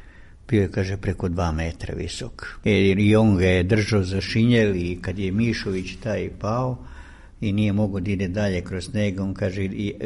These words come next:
on je rekao, „Ti nastavi dalje.” On je rekao, „Ne, ja ne idem nigde, čeka Mišo bez tebe.” I tako ga je izvukao i njega sa posljednjom snagom. A kaže, kada ubio,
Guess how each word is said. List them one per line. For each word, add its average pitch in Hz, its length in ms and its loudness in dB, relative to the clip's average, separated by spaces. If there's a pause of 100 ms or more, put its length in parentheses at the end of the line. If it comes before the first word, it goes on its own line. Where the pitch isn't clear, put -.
on 101 200 -2
je 98 60 0
rekao, 101 300 -2
„Ti - 180 -2
nastavi 95 520 -2
dalje.” 107 300 -2
On 101 60 -2
je 98 60 -2
rekao, 95 300 -4
„Ne, 120 300 0 (480)
ja 113 160 -2
ne 104 220 0
idem 98 240 -2
nigde, 98 380 -2 (260)
čeka 98 300 -6
Mišo 101 400 -2
bez 98 240 -6
tebe.” 95 240 -6 (720)
I 107 60 -10
tako 107 360 -8
ga 113 120 -6
je 110 240 -6
izvukao 110 560 -2 (100)
i 113 120 2
njega 101 440 2 (560)
sa - 200 -8
posljednjom 107 640 0
snagom. 92 540 -2 (760)
A 110 100 -4
kaže, 107 340 2
kada 104 320 0
ubio, 104 540 2